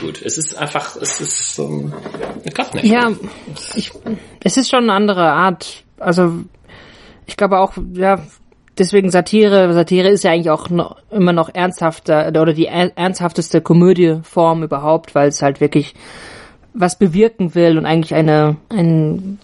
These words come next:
Speaker 2: sozialkritischen Ansatz hat oder zumindest generell einen kritischen Ansatz und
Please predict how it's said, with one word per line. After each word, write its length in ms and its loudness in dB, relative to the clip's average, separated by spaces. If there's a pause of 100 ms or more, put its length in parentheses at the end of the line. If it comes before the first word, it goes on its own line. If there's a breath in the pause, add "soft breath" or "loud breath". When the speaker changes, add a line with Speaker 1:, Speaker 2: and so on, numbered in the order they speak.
Speaker 2:
sozialkritischen 1080 0
Ansatz 400 0
hat 140 -2
oder 160 0
zumindest 340 0 (180)
generell 360 2
einen 100 0
kritischen 460 -4
Ansatz 480 0 (720 loud breath)
und 280 0